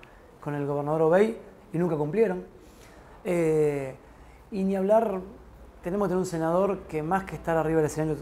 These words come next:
tocando en cumbia, tiene que estar proponiendo las cosas que hacen falta, sancionando las leyes que necesitamos y reclamando que si de arriba no hacen lo que tienen que hacer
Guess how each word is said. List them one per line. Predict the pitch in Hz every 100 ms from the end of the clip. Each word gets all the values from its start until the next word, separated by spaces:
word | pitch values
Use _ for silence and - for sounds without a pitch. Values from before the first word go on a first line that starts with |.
| -
tocando | 139 156 156
en | 147
cumbia, | 208 208 170
tiene | 165 180 165
que |
estar | 143 175 185 180 160 - - - - - -
proponiendo | 147 151 175 202
las | 170
cosas | - 151 143
que |
hacen | 139 139
falta, | 190 196 185 196 190
sancionando | 180 151 131 180 165
las |
leyes | 147 156 147
que |
necesitamos | 143 123 143 190 214 233 - - - - -
y | 196 180
reclamando | 170 170 185 262 208 147 143 -
que | 151
si | - 151
de | 151
arriba | 175 240 196
no | 202
hacen | 185
lo | 170
que | 165
tienen | 180
que | 190
hacer | 190 160